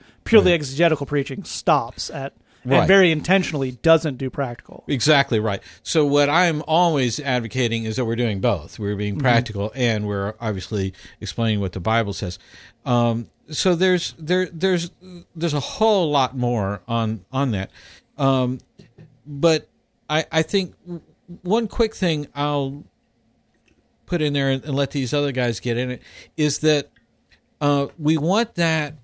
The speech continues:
Speaker 2: preaching, uh, to not be over-prepared. We, we want that preaching to not be, um, something where, uh,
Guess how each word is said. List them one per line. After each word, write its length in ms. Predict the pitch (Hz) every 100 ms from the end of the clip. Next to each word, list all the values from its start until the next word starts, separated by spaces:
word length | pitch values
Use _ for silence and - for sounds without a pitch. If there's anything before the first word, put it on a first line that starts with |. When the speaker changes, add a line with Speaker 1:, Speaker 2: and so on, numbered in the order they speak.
| -
Speaker 2:
preaching, 1040 | - 208 220 214 - 127 120 117 127 127 - - - - _ -
uh, 400 | 131 135 127 123 - _
to 640 | - 170 156 151 143 143 - -
not 600 | 135 135 151 160 156 139
be 380 | 147 139 127 - _
over-prepared. 1300 | 131 170 156 160 147 143 - 139 117 92 90 90 -
We, 240 | 139 131 135
we 160 | 147 139
want 260 | 151 151
that 200 | 156 139
preaching 340 | - 151 143 127
to 120 | 127
not 420 | 120 139 147 135
be, 360 | 117 131 123 117 _ _ _ _ -
um, 360 | 131 117 117 -
something 600 | - - 151 151 139 135
where, 480 | 135 131 135 127 123 _
uh, 180 | 123 123